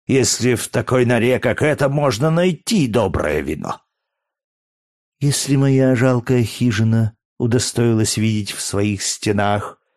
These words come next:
такого славного патриция", любезно сказала хозяйка, стоявшая позади Луция,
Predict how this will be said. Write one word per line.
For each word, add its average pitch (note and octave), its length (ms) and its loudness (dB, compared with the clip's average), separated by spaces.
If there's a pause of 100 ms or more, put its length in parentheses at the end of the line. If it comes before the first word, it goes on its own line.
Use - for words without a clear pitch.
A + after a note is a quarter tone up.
(160)
такого G#2 340 -2
славного G2 800 -2
патриция", - 880 -6 (440)
любезно B2 420 2
сказала B2 400 0
хозяйка, A2+ 720 0
стоявшая G#2 640 0
позади G2+ 420 -2
Луция, F2+ 600 -4